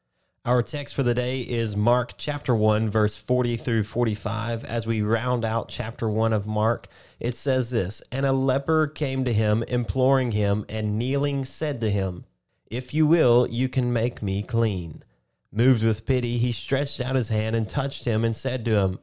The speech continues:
'I will be clean.'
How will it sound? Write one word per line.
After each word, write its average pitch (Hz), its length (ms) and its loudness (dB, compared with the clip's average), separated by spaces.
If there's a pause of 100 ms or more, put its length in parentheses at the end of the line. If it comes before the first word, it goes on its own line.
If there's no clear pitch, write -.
'I 127 240 -2
will 113 580 2 (400)
be 98 320 0
clean.' 101 720 -4